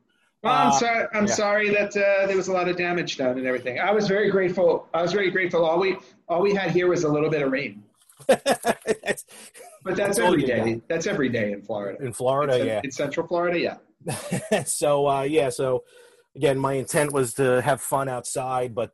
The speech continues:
Speaker 2: uh, maybe next time. It is the summer. Might as well get out
Speaker 1: Mm-hmm.
Speaker 2: there and, uh, see what I can do. But,
Speaker 1: Yep.
Speaker 2: uh, now
Speaker 1: I'll
Speaker 2: I'm
Speaker 1: be
Speaker 2: feeling
Speaker 1: doing, I-, I'll be doing more location stuff, too, once I'm settled into my,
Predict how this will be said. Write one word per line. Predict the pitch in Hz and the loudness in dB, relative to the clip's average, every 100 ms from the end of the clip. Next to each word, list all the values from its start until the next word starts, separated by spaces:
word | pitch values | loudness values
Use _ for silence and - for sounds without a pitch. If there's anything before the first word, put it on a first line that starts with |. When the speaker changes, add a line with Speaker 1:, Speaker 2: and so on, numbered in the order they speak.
| 120 | -6
Speaker 2:
uh, | 120 | -2
maybe | 269 247 | -2 -2
next | 220 185 | -2 -2
time. | - 117 | -4 -4
It | 180 | -4
is | 214 | -4
the | 175 | -6
summer. | 151 160 139 139 131 | -4 -2 0 0 -2
Might | 131 | -4
as | 123 | -6
well | |
get | 120 117 | -4 -4
out | 107 104 | -4 -6
Speaker 1:
Mm-hmm. | 147 - | -6 -6
Speaker 2:
there | 98 | -8
and, | 92 92 | -12 -18
uh, | 92 | -18
see | - | -16
what | 107 | -12
I | 98 | -12
can | 104 95 | -12 -8
do. | 92 - _ - - _ _ | -8 -8 _ -20 -20 _ _
But, | 117 110 | 0 0
Speaker 1:
Yep. | - | -2
Speaker 2:
uh, | 120 117 113 110 - _ _ _ | 0 2 2 0 -6 _ _ _
now | 131 185 | 2 4
Speaker 1:
I'll | 208 | 4
Speaker 2:
I'm | |
Speaker 1:
be | 214 | 4
Speaker 2:
feeling | 196 | 4
Speaker 1:
doing, | 214 208 202 202 | 2 0 -2 -6
I-, | 190 | -6
I'll | 196 | -4
be | 208 | -2
doing | 185 202 180 | 0 0 0
more | 175 165 | 0 2
location | 160 - 156 135 147 | 2 0 -2 -2 -6
stuff, | 135 156 139 - | -6 -2 -2 -2
too, | 143 131 | -2 0
once | 127 123 135 | 0 0 -2
I'm | 120 | -4
settled | - 127 127 123 | -2 0 2 0
into | 117 113 | -4 -4
my, | 113 107 | -4 -4